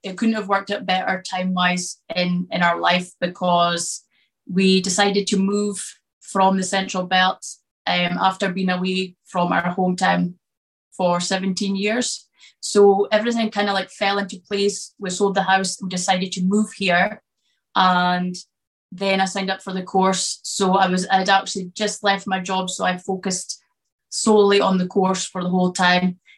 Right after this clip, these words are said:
uh, whilst our house was being built. I was staying, we were staying at my parents' house, and then we got the key in the December, and I finished the course in the January.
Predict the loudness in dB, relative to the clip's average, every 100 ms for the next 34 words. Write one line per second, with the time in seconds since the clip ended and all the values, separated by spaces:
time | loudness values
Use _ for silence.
0 | _ 0 2 2 0 -6 -2 2 2 2
1 | -4 -4 -2 -4 -6 -10 -10 -10 -10 -8
2 | -2 0 2 2 2 0 -10 -16 _ _
3 | _ _ _ -2 0 0 0 0 2 -2
4 | -2 0 0 0 -2 -2 -2 -2 0 0
5 | -2 0 0 -2 -6 -12 _ _ -20 -8
6 | -4 0 0 2 0 -2 -4 -8 -4 -4
7 | -4 -4 -2 0 -2 -2 -2 -2 -2 0
8 | 2 2 2 0 -4 -6 -6 -6 -6 -4
9 | -4 -6 -8 -2 -2 -2 -4 -6